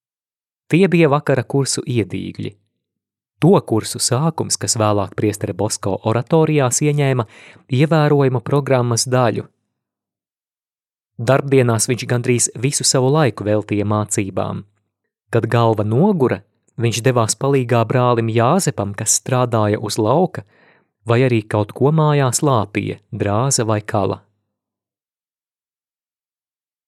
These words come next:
Šajā tūkstoš astoņsimt trīsdesmit trešā gada brīvlaikā notika kādi skaisti svētki.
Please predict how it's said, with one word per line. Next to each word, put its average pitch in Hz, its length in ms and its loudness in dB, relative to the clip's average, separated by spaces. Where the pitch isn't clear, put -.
Šajā 160 260 4
tūkstoš 156 540 0
astoņsimt 139 640 0
trīsdesmit 127 480 -2
trešā 143 320 2
gada 127 240 2
brīvlaikā 151 640 2
notika 147 340 0
kādi 139 300 -2
skaisti 151 480 -2
svētki. 113 640 -2